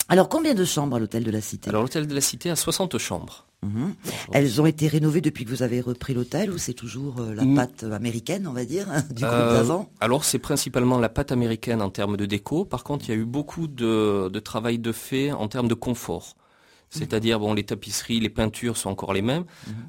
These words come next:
Speaker 2: Oui, par contre, on a changé beaucoup de, d'infrastructures, entre guillemets, que ce soit les télés, les lits. On a changé, je crois, presque tous les lits de l'hôtel, les matelas,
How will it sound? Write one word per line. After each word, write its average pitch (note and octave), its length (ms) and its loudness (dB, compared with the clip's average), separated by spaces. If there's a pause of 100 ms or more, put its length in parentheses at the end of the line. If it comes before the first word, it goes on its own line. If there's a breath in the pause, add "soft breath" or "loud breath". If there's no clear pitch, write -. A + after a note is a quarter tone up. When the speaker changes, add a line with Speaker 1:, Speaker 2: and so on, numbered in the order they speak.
(120)
Speaker 2:
Oui, G#2 220 0
par - 180 -6
contre, A2+ 200 -4
on G2+ 220 0
a G2 80 2
changé G#2+ 440 0
beaucoup A2 360 -4
de, F#2+ 1120 0
d'infrastructures, - 680 -10
entre F#2+ 200 -4
guillemets, A2 360 0
que - 80 -14
ce - 80 -10
soit F#2+ 200 -4
les F#2+ 80 -4
télés, A2 480 2
les G#2 180 4
lits. A#2 300 2
On F2+ 80 0
a G2 60 -2
changé, F#2+ 280 -6
je F2 60 -12
crois, F#2 260 -4
presque - 300 -6
tous - 140 -8
les G#2 80 0
lits G2 100 -2
de G2+ 60 -8
l'hôtel, G#2+ 380 -2
les G2+ 80 0
matelas, A2 480 0